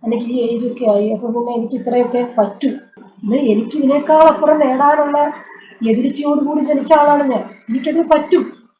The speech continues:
ആ ഒരു കോൺഫിഡൻസിനേക്കാളും കൂടുതൽ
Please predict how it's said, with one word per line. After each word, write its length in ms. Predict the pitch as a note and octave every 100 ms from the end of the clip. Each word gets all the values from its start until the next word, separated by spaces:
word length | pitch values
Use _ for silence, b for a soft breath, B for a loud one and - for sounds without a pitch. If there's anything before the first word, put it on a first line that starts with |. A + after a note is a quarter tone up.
| _ _ _ G#3+
ആ 80 | D4+ F#4
ഒരു 200 | F4+ F#4
കോൺഫിഡൻസിനേക്കാളും 1080 | C4 C#4+ D#4+ D#4+ D4+ D#4+ D#4+ D#4+ D#4 D#4
കൂടുതൽ 460 | C#4 C4+ C4+ C#4+